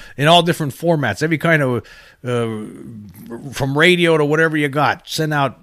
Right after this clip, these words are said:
you know, you know, everything.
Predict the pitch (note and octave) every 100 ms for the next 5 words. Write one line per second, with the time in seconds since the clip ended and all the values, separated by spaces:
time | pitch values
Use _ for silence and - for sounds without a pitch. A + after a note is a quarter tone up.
0 | - A#2 G#2+ F2+ _ _ _ _ _ _
1 | _ _ _ _ A#2+ G#2 E2+ _ _ _
2 | _ E3+ A3+ E3+ - E2+